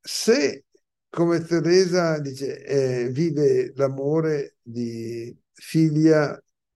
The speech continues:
madre, sposa e sorella, sottolinea non un ruolo, ma una relazione. E questo è per tutta la vita. Ma non solo,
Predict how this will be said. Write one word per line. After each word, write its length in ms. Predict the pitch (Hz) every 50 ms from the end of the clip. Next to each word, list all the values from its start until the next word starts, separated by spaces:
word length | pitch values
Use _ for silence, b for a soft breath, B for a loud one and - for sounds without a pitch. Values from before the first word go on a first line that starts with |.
| _
madre, 760 | - 123 135 143 147 151 156 147 131 139 143 143 139 - - -
sposa 500 | - - - _ 139 139 143 139 135 139
e 40 | 127
sorella, 800 | 117 - 135 127 127 123 113 104 101 98 107 123 139 73 - - _ _ _ _ _ _ _ _ _ _ _ _ _ _ _ _ _ _ _
sottolinea 760 | - - - 202 208 202 202 208 208 208 214 202 180 175 165
non 240 | 165 208 233 277 247
un 140 | 214 202
ruolo, 880 | 180 165 165 175 175 165 160 156 147 143 143 139 131 131 131 120 - - _ _ _ _ _ _ _ _
ma 360 | - 147 156 170 170 165 170 - -
una 340 | 190 196 202 208 190 170 147
relazione. 1300 | 127 139 165 202 214 202 185 160 139 139 - - 135 131 147 185 208 202 170 139 127 117 113 110 104 - _ _ _ _ _ _ _ _
E 120 | _ 175 -
questo 320 | - 190 208 233 226 349 359
è 60 | 320
per 160 | - 262 196
tutta 220 | 180 170 147 156
la 120 | 143 127 110
vita. 440 | 98 113 131 131 127 107 82 80 - _ _ _ _ _ _ _ _ _ _
Ma 100 | - 165
non 240 | 185 214 247 294 294
solo, 720 | - - 277 269 254 254 247 233 220 208 190 165 147 -